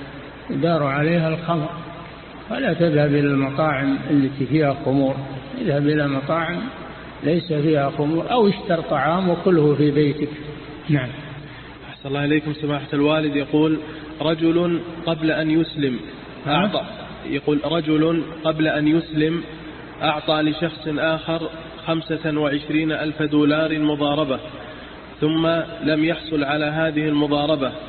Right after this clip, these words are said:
Speaker 2: وماطل هذا الشخص في دفع المبلغ مدة خمسة عشر عاما، علما بأن في هذا المبلغ،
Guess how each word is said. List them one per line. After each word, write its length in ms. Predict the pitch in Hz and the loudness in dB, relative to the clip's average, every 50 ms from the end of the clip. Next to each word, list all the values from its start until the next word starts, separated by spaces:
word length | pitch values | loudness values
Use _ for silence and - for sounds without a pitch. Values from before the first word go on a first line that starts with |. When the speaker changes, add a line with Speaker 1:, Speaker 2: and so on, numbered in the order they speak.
| - - - - - - - | -14 -14 -14 -14 -12 -6 -4
Speaker 2:
وماطل 520 | 131 135 147 156 156 156 151 147 147 151 | 0 2 2 2 2 2 0 0 2 2
هذا 380 | 147 151 156 156 151 147 143 139 | 2 2 0 0 0 0 -2 -4
الشخص 500 | 139 - - 160 160 - - - - - - - - - | -4 -4 -2 -2 -2 -2 -4 -12 -16 -16 -16 -18 -12 0
في 120 | - 147 143 | 2 2 2
دفع 280 | 151 160 156 151 156 | 2 0 -2 0 -2
المبلغ 520 | 147 147 143 147 156 156 151 160 165 165 160 - - - - - - - - - - | 0 0 2 2 2 2 4 4 4 4 2 0 -6 -10 -10 -10 -10 -10 -10 -2 2
مدة 500 | 147 156 151 147 147 160 156 - 160 147 | 2 2 2 4 2 0 2 2 0 -2
خمسة 560 | 156 165 160 160 156 - 156 147 - 156 147 | 0 0 -2 -2 -2 -2 -4 -2 0 0 0
عشر 320 | 147 160 151 151 156 147 | 0 -2 -2 -2 -2 -2
عاما، 380 | 147 143 151 156 143 131 127 113 101 - - - - - - - - - - - | 0 2 2 2 2 0 -2 -4 -6 -8 -12 -12 -14 -14 -14 -16 -16 -16 -16 -6
علما 300 | - 139 151 156 160 160 | 0 2 4 4 4 4
بأن 460 | 156 151 147 151 135 156 160 156 156 147 | 2 2 2 2 2 2 2 2 0 0
في 200 | 147 151 147 147 | 2 0 2 2
هذا 280 | 156 156 156 151 151 | 2 2 2 2 0
المبلغ، 500 | 147 143 147 151 147 147 156 165 165 160 | 0 2 2 0 2 2 2 2 2 0